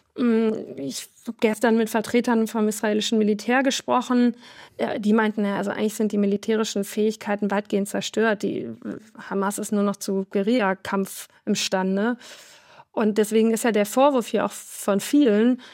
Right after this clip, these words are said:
Netanyahu führt diesen Krieg weiter, um sich selbst an der Macht zu halten. Weil die Rechtsextremen in seiner Regierung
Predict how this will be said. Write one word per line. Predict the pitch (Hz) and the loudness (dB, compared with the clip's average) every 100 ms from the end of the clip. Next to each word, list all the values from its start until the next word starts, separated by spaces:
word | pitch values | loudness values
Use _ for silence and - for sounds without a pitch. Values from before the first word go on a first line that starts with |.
| - - | -6 -2
Netanyahu | 220 226 214 214 226 | 0 2 2 4 2
führt | 226 247 226 | 2 -2 0
diesen | 220 220 | 0 0
Krieg | 208 240 208 | 0 -2 0
weiter, | - 254 226 | 0 2 0
um | 214 | 2
sich | 214 | 2
selbst | 247 226 - | 2 2 0
an | 190 | -2
der | 180 | -4
Macht | - - - | -8 -10 -10
zu | 185 | -10
halten. | 185 - - - - - - _ 196 | -10 -12 -10 -12 -12 -16 -20 _ -2
Weil | 190 208 208 214 220 | 2 4 4 2 -2
die | 208 | -2
Rechtsextremen | 202 214 214 220 - 240 240 240 240 233 - | 0 0 -2 -2 2 2 4 4 4 0 -4
in | - 233 | 0 0
seiner | 208 208 214 208 - | 2 2 2 0 0
Regierung | 233 196 220 220 247 269 | 0 2 2 4 4 2